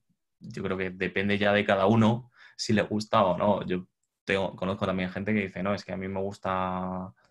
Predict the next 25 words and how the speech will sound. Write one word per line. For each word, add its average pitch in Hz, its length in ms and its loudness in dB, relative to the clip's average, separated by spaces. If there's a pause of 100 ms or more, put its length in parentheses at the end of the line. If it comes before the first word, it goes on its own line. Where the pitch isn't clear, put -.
(260)
mucho 107 240 -4
más 95 220 0
ir 98 60 0
a 92 40 2
la 92 60 0
oficina 123 800 0
y 92 260 -2
no 92 80 -2
me 92 80 -2
gusta 90 220 -8
estar 90 180 -8
desde 90 220 -6
casa 110 320 -2
y - 20 -6
demás". - 300 -12 (100)
Yo - 480 -2
creo 123 200 6
que 107 80 2
el, 92 180 -4 (100)
ante 95 260 -4
todo 117 140 6
lo 127 80 6
que 117 80 2
se 117 120 0
debe 113 360 0